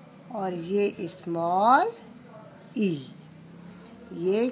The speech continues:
कैपिटल एफ और ये small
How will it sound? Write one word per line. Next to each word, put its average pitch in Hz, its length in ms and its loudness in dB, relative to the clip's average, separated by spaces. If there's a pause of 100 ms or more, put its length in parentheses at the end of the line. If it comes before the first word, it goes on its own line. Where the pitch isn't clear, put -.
(160)
कैपिटल 190 1080 2 (800)
एफ 175 460 4 (1400)
और 202 80 -12 (160)
ये 214 1400 0
small 185 1000 0